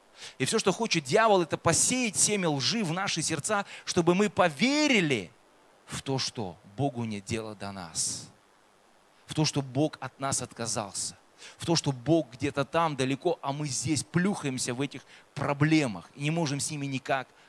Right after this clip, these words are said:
разобраться. Если Бог,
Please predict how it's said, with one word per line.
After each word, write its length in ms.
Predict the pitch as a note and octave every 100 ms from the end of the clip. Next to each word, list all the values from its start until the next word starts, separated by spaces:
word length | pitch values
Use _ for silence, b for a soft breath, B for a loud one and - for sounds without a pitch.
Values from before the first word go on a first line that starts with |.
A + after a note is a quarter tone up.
| B
разобраться. 800 | - A#2+ B2 A#2+ G#2 E2+ - - _ _ _ _ _ _ _ _ _ _ _ _ _ _ _ _ _ _ _ _ _ _ _ _ _ _
Если 280 | F2 F#2+ -
Бог, 300 | A2+ B2 B2+